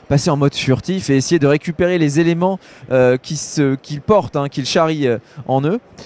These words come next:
Voilà, ça c'était des petits éléments qu'on a pu voir, mais évidemment, le, un des trucs les plus importants, c'était le combat. Alors le combat, ça fait un peu comme dans Naruto, ça, ça se fait, euh, très simplement. Vous arrivez à côté d'un ennemi, vous commencez à lui mettre un coup,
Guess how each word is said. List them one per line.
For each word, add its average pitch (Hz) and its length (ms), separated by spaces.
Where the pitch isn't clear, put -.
Voilà, 131 240
ça 160 80
c'était 190 180
des 180 100
petits 180 240
éléments 175 220
qu'on 165 140
a 151 80
pu 160 80
voir, 185 160
mais 170 80
évidemment, 151 480
le, 131 100
un 151 80
des 147 80
trucs 151 140
les 139 60
plus 139 120
importants, 131 300
c'était 143 260
le 135 160
combat. 156 520
Alors 143 220
le 185 100
combat, 165 540
ça 175 180
fait 214 140
un 208 80
peu 240 120
comme 208 140
dans 185 100
Naruto, 175 300
ça, 185 260
ça 165 140
se - 80
fait, 208 160
euh, 165 220
très 208 240
simplement. 180 420
Vous 190 240
arrivez 190 300
à 160 80
côté 151 200
d'un 135 140
ennemi, 160 380
vous 170 80
commencez 190 320
à 165 80
lui 147 100
mettre 147 360
un 139 100
coup, 233 340